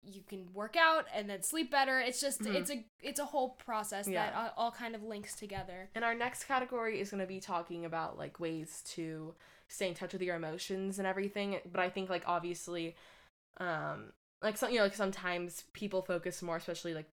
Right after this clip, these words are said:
Speaker 2: in this time of, like, emotional health and, like, emotional well-being, and I think it's also important to, like, know that, like, your physical health's also connected to that. So just, like, be aware, and that's just, um, like, one way that you can help yourself during this time.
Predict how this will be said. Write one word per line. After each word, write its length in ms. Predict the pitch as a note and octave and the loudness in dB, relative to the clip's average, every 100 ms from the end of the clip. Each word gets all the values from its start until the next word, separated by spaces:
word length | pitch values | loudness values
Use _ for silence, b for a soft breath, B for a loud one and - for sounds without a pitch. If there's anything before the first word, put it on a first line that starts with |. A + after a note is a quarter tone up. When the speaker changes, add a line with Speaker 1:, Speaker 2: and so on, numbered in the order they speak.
| _ - | _ -8
Speaker 2:
in 80 | F3+ | -4
this 200 | E3+ - | -4 -6
time 540 | - D#3+ D#3+ D#3+ D#3+ B B B B | -8 -6 -4 -6 -10 B B B B
of, 120 | E3 | -6
like, 120 | E3 E3+ | -4 -2
emotional 520 | E3+ D#3+ - E3+ E3 | 0 -2 -2 -2 0
health 320 | E3+ D#3+ D#3+ | 0 -2 -2
and, 160 | D#3+ D#3+ | -6 -8
like, 180 | D#3+ - - | -10 -16 -10
emotional 500 | F3 E3 D#3+ E3 D#3 | -6 -4 -4 -6 -4
well-being, 500 | D#3+ D#3+ E3 D#3 D#3+ | -2 -4 -4 -8 -8
and 80 | D#3+ | -8
I 80 | D3+ - | -8 -10
think 140 | E3 | -12
it's 120 | D#3+ | -8
also 260 | D3 D3+ D3+ | -8 -6 -8
important 420 | D3 - C#3 D3+ | -8 -8 -8 -8
to, 140 | - D3+ | -6 -4
like, 220 | D3+ - B B B B _ | -6 -8 B B B B _
know 120 | F3+ E3 | 0 2
that, 100 | - | 2
like, 140 | E3 - _ | -2 -10 _
your 120 | - F3+ | -8 -2
physical 420 | F3+ E3+ E3+ E3 | 0 0 -2 -2
health's 240 | D3+ D#3 | -2 -2
also 260 | B2+ D3+ D3+ | -4 -4 -6
connected 440 | D#3+ G#2+ - E3+ | -6 -8 -6 -6
to 100 | D#3+ F3+ | -4 2
that. 240 | F3 F3 | 4 2
So 100 | - | 0
just, 240 | F3+ G#3 C4 | -2 -2 -2
like, 180 | C4 | -2
be 120 | D#4 D4+ | -2 -2
aware, 420 | A3 G3 F#3 F#3 | 2 4 4 4
and 160 | F#3 | 2
that's 240 | F3+ F#3 - | 0 -2 -2
just, 460 | F#3 F3 - - - | -2 -2 -4 -8 -6
um, 360 | E3 E3 E3 B B B B - | -4 -4 -6 B B B B -6
like, 140 | F#3+ | -2
one 220 | G#3 G#3 | 2 2
way 160 | F#3+ F3+ | 2 0
that 140 | F3+ | -2
you 100 | - | -4
can 120 | E3+ F3 | -8 -8
help 240 | E3 D#3+ | -8 -8
yourself 560 | D#3+ D#3+ D#3+ E3+ - - | -10 -8 -8 -8 -12 -12
during 180 | D#3 - | -10 -10
this 180 | - | -12
time. 320 | - - G1+ | -10 -8 -10